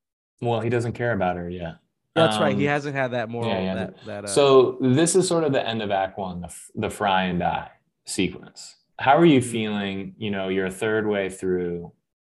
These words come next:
Speaker 1: the movie? How's this moving
Speaker 2: Oh.
Speaker 1: for you?
Speaker 2: That part of the movie really, uh, elevated it for me. I'm like, "Okay, this,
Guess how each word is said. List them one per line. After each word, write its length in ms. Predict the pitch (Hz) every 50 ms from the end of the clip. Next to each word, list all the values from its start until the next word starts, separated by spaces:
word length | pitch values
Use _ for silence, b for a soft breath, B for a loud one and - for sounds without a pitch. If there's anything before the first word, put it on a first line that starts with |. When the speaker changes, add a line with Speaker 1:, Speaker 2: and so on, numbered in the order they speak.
| _ _
Speaker 1:
the 80 | 101
movie? 460 | 92 90 87 87 80 76 76 73 - _ _ _ _ _ _ _
How's 260 | - 113 117 127 127
this 160 | 135 123 117
moving 320 | - 104 101 98 95 92 -
Speaker 2:
Oh. 200 | 127 117 104 104
Speaker 1:
for 200 | - 90 82 87
you? 180 | 85 85 82 - _ _ _ _ _ _ _ _ _ _ _ _ _ _ _ _ _ _ _ _ _ _ _
Speaker 2:
That 220 | 143 143 165 -
part 220 | - 165 160 156
of 100 | 151 143
the 80 | 131 135
movie 340 | 131 135 135 120 123 123 117
really, 880 | 104 101 110 117 123 123 123 123 120 120 120 117 117 113 113 110 - - -
uh, 460 | 113 110 107 104 104 101 104 104 - - - _ _ _
elevated 600 | 120 123 123 123 113 104 113 107 104 98 101 95
it 120 | 101 98 -
for 160 | - _ 110
me. 160 | 107 107 104
I'm 180 | 101 101 104 107
like, 220 | 107 107 101 -
"Okay, 500 | 131 131 - - 120 110 107 98 104 101 _ _ _ _ _ _ _ _ _ _ _
this, 220 | 143 147 139 -